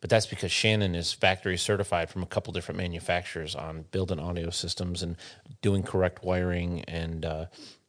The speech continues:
that was something that him and Shane went back and forth and back and forth on.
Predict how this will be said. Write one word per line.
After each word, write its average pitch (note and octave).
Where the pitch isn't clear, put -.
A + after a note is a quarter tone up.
that A#2+
was A2+
something G#2
that F2
him G#2
and F#2
Shane G2
went F2
back F2+
and F2+
forth F#2+
and F2
back F2
and F#2
forth F#2
on. E2